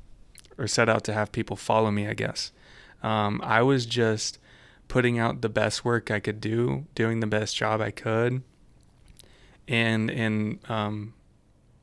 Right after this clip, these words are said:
I guess just being honest with, with social media on, on who I was. I wasn't trying to be boastful or,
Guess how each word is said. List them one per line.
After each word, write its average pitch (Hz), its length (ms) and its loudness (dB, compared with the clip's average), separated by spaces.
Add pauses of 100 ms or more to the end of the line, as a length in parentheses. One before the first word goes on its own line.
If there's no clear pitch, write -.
(320)
I 120 60 -2
guess 139 220 4
just 123 180 0
being 117 240 -2
honest 120 540 -2
with, 131 480 -2 (520)
with - 340 -6
social 127 420 0
media 139 520 0
on, 110 520 -2
on 110 320 -4 (100)
who 120 140 -2
I 113 100 4
was. 117 320 0
I 107 80 2
wasn't 110 300 -2
trying 107 240 0
to 107 220 0 (440)
be 113 160 -4
boastful 110 640 0
or, 107 420 -4